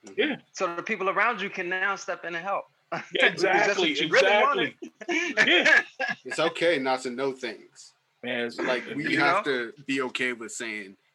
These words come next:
Speaker 1: "Yo, I don't know. I'm s-, like, I'm sorry. I, I can't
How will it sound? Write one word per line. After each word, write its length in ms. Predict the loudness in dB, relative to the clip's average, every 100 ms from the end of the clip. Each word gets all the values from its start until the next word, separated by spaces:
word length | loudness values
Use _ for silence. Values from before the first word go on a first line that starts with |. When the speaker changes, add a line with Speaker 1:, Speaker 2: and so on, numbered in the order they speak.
| _
Speaker 1:
"Yo, 180 | -8 -6
I 140 | -4 -4
don't 220 | -4 -4
know. 320 | -4 -4 -8 _ _ _ _ _ _ _ _ -14
I'm 120 | -12
s-, 240 | -10 -12 -14 _
like, 280 | -8 -6 -6
I'm 120 | -6
sorry. 600 | -2 2 2 2 -2 -8 _ _
I, 240 | -6 -6 -6 _ _ _ -12
I 100 | -10
can't 340 | -8 -8 -10